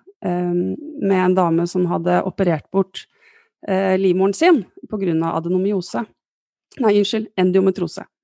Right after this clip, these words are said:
Og da var det ganske mange, eh, likhetstrekk med de utfordringene jeg opplevde i min hverdag med den sykdommen. Og da begynte jeg å undersøke litt.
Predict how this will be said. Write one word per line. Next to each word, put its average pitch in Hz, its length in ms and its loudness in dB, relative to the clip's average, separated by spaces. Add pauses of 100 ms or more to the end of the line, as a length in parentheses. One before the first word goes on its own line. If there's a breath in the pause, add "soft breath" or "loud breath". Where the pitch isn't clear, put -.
(1400)
Og 214 180 -8
da 214 380 2
var 180 240 2
det 214 100 0
ganske 226 300 0
mange, 208 720 2 (320)
eh, 185 220 -4
likhetstrekk 220 1080 -6
med 220 420 2 (300)
de 202 180 -4 (100)
utfordringene 190 600 2
jeg 170 240 0
opplevde 175 400 -2
i 190 40 4
min 175 180 4
hverdag 185 400 0 (340)
med 185 160 -2
den 175 100 2
sykdommen. 185 560 -2 (420)
Og 240 160 -2
da 226 160 4
begynte 202 320 2
jeg 175 80 2
å 170 160 0
undersøke 160 480 -4
litt. - 300 -16